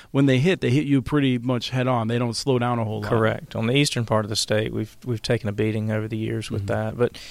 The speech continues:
Speaker 2: um, we've had a lot of collaboration with the E M Cs. Uh, for many years, if they were going out to do locates or stuff like that, uh, before we had the state eight one one locating program,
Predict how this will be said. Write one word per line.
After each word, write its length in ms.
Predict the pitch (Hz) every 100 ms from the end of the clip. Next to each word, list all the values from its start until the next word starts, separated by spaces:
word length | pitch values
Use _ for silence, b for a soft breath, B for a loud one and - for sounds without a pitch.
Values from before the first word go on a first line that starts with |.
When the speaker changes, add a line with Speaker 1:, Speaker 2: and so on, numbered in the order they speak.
| B B -
Speaker 2:
um, 320 | 135 131 131 -
we've 240 | 160 165
had 160 | - 208
a 40 |
lot 140 | 185 170
of 60 |
collaboration 720 | - 131 139 120 120 180 135
with 100 | 107
the 100 | -
E 120 | 113 110
M 120 | 110
Cs. 520 | - 113 110 117 -
Uh, 100 | 117
for 160 | 110 123
many 220 | 165 170
years, 580 | 120 117 113 110 - - - 110 -
if 160 | - 123
they 100 | 143
were 140 | 143
going 220 | 127 135 131
out 160 | 131
to 60 | 123
do 140 | 113
locates 640 | 110 123 127 135 135 -
or 80 | 107
stuff 260 | - 123 -
like 180 | 113 110
that, 380 | 117 120 117 -
uh, 140 | 110
before 320 | 113 117 135
we 140 | 135 120
had 160 | 120
the 80 | 117
state 340 | - 120 113
eight 160 | 113 113
one 160 | 113 117
one 140 | 117
locating 440 | 113 - 123 110
program, 540 | 104 110 101 110 110